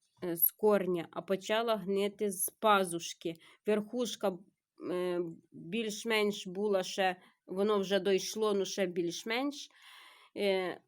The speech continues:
ось тут залишився ось такий пеньочок. Тут корінчики є. Корішульки є, вона пересаджена, е, орхідейка.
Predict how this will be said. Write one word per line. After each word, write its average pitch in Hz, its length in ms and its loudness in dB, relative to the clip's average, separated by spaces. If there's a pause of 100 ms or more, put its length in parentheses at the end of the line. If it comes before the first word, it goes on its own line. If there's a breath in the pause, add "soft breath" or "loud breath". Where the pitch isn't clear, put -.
ось - 340 -4
тут 226 360 -6 (580)
залишився 202 880 2
ось 180 180 2
такий 196 300 -2
пеньочок. 285 920 0 (400 loud breath)
Тут 226 200 -4
корінчики 214 840 0
є. 247 540 0 (1900 soft breath)
Корішульки 240 720 -4
є, 233 280 0
вона 220 280 -2
пересаджена, 262 1120 0 (1700 loud breath)
е, 220 380 -2
орхідейка. 233 1080 -4